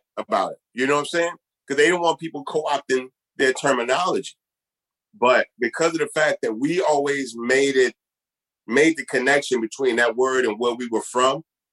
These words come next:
people always understood the origin. It's only up until the last maybe probably fifteen years where it just becomes such a general term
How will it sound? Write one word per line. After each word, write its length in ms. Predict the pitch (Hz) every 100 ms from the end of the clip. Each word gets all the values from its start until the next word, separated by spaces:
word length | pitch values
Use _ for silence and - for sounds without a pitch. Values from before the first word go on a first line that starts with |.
| _ _
people 260 | 143 135 123
always 580 | 131 127 - 127 123
understood 460 | 123 117 107 135 123
the 60 | 101 -
origin. 540 | 127 135 127 127 127 _ _ -
It's 160 | 135 -
only 280 | 170 190 160
up 140 | -
until 360 | 127 - 135 120
the 100 | 110
last 320 | 113 113 113
maybe 560 | 113 113 107 110 101 95 _ _ _ _ _ _ -
probably 300 | 160 143 113
fifteen 480 | 131 127 - 120 98
years 420 | 107 117 117 110 101
where 160 | 110
it 80 | 104
just 200 | 117 -
becomes 440 | 110 - 127 -
such 280 | - 139 139
a 100 | 120 95
general 640 | - 131 139 127 117 113 _ _ _ _
term 500 | - 135 135 139 147